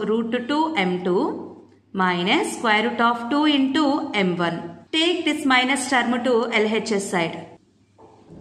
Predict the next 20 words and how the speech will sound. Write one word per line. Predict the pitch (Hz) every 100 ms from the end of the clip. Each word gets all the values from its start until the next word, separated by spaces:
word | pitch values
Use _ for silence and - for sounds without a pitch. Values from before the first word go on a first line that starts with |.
| - - - - -
M | 240 233 254 262
one | 311 339 - - -
plus | 220 196 403 - - - - - 220
root | 214 277 247 294 302
two | 320 349 -
M | 190 180
one | 170 175 285 440 - 226
is | 202
equals | 202 196 214 196 185 -
to | 311 285 - 226 254
root | 294 - 277
two | 320 359 - -
M | 196 294 208
two | 196 202 359 - - - - - _ _
minus | 233 247 262 311 392 277
M | 175 165
two. | 170 - - - - _ _ - - _ _
M | 220 220 226
one | 269 277 -
common, | 180 175 180